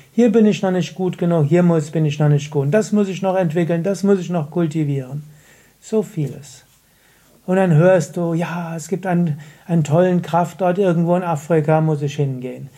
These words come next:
Da gibt's einen Tempel in Südamerika, muss ich auch noch hingehen. Da gibt's einen neuen Meister, hast du schon gehört, irgendwo in Kerala, toll. Oder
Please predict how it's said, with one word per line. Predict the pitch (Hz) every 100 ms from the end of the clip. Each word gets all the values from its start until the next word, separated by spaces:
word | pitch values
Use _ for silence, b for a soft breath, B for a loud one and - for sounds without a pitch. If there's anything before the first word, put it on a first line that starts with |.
| b b
Da | 202
gibt's | 208 208 208
einen | 190 170
Tempel | 180 180 185
in | 180 175
Südamerika, | 180 175 160 160 151 156 151 151
muss | 151 147
ich | 143
auch | 156 135
noch | 123 139
hingehen. | 135 127 131 143 - B B
Da | 147 147
gibt's | 151 160
einen | 156
neuen | 151 175 180
Meister, | 156 185 185 175
hast | 151
du | 190
schon | 180 185
gehört, | 185 170 202 175
irgendwo | 175 180 185 180
in | 175
Kerala, | 147 185 196 175 170 156 139 139
toll. | - 185 180 156 139 B B B B B -
Oder | 139 139 131 120